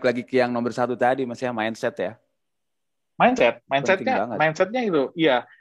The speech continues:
Speaker 2: Di era teknologi semuanya bergerak dengan cepat.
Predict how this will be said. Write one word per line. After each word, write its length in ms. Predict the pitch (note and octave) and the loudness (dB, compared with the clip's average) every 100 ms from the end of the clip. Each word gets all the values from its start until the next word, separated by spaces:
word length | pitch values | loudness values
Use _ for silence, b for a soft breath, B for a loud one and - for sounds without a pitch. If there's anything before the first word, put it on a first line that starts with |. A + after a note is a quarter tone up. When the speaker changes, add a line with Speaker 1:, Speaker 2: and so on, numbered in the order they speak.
| b | b
Speaker 2:
Di 160 | C3+ F#3 | 2 4
era 160 | F#3 F3+ | 4 0
teknologi 560 | F3+ F3+ F3+ F3+ G3+ | -2 -2 -2 -2 -4
semuanya 400 | A#3+ F#3 E3+ A3 | -6 -4 -2 -2
bergerak 400 | F3 B2+ D#3 - | -4 -2 -2 -2
dengan 320 | C3 C3 B2 | -8 -6 -6
cepat. 320 | B2 - G2+ | -10 -4 -4